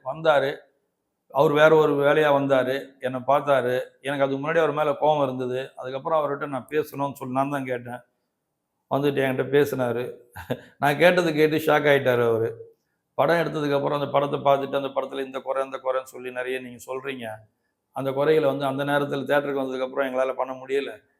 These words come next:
இப்ப நான் பண்ண போற படத்தோட கதையை உங்ககிட்ட சொல்றேன். இந்த கதையை கேட்டுட்டு இந்த கதையில என்ன கருத்து இருக்குன்னு நீங்க சொன்னீங்கன்னாக்கா அந்த கருத்தை வந்து நான் சரிப்படுத்திக்கிறேன்.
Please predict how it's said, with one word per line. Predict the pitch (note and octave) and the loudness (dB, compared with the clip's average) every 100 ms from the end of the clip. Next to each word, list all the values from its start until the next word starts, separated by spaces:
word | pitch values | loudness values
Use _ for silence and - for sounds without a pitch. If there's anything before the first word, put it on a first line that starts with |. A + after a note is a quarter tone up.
| _ | _
இப்ப | C3 C3+ | -12 -6
நான் | C3+ | -4
பண்ண | B2 D#3+ | -2 -2
போற | F3+ E3 | 2 2
படத்தோட | D3 C#3+ C#3 C3+ | 2 -2 0 -2
கதையை | B2 C3+ D3+ | 0 0 0
உங்ககிட்ட | C#3+ C3 C3 | -2 -2 -4
சொல்றேன். | C3 C3 C3 C3 A2 _ _ _ _ C#3 | -4 -4 -2 -2 -4 _ _ _ _ -6
இந்த | B2+ | -4
கதையை | B2 D3+ F#3 | 0 4 4
கேட்டுட்டு | D3+ D#3+ C#3 C#3 E3 - | 4 0 2 2 2 -2
இந்த | C#3 E3 | -2 0
கதையில | F#3 F#3+ G#3+ | 4 6 6
என்ன | G#3 F#3 F#3 | 6 2 0
கருத்து | D#3+ E3 D#3+ | 2 0 0
இருக்குன்னு | D#3+ D3+ D#3+ D3 | -4 -4 -8 -8
நீங்க | D3 C3+ - | -8 -8 -6
சொன்னீங்கன்னாக்கா | D3 D#3 C#3+ B2 B2 D3 - - _ | -6 -4 -4 -2 -2 -4 -6 -20 _
அந்த | - C#3+ D3 | -6 -2 0
கருத்தை | C#3+ F3 F3 | 2 2 0
வந்து | D3+ F3+ | -2 -4
நான் | D3+ B2 | -6 0
சரிப்படுத்திக்கிறேன். | D3 D#3+ D3 C3 A#2+ A#2 C3 | 0 0 -2 -2 -4 -2 -2